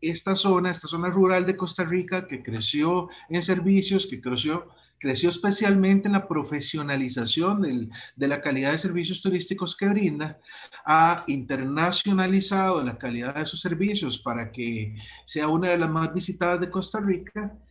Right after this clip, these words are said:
le ha permitido a las familias que viven acá en la zona, pues, contar con un ingreso que les permite progresar,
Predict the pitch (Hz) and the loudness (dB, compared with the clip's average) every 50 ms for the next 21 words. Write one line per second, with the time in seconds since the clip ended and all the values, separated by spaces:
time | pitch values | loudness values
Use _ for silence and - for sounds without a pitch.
0 | _ - 190 196 196 196 196 226 226 220 220 214 220 220 214 214 214 208 202 202 | _ -6 -2 -2 0 0 0 0 0 0 0 0 2 2 4 4 4 2 2 2
1 | 220 208 208 208 196 185 185 180 180 - - 147 139 147 156 165 180 185 185 180 | 4 4 4 6 4 4 4 2 0 -2 -4 -2 0 2 2 2 2 0 -2 -4
2 | - 180 170 175 170 - - - 170 170 185 180 - 175 160 156 170 180 170 - | -4 -4 -4 -4 -6 -8 -10 -8 -4 -2 -2 -2 -2 -2 -2 -2 -2 -4 -4 -6
3 | 151 - - - 135 127 127 165 160 165 - - 214 214 208 214 208 220 220 220 | -8 -8 -6 -6 -6 -4 -2 0 0 0 0 -2 -2 0 0 0 0 0 0 2
4 | 202 202 196 190 190 190 208 208 208 - 196 175 165 151 - 156 147 139 143 151 | 2 4 4 4 4 2 0 -4 -4 -4 -2 -2 -4 -4 -6 -8 -8 -6 -6 -8
5 | 160 156 - 185 185 - - 180 156 - 131 123 107 - - 131 127 131 123 107 | -6 -6 -6 -8 -6 -4 -4 -4 -4 -4 -4 -6 -6 -4 -4 -4 -2 -2 -4 -6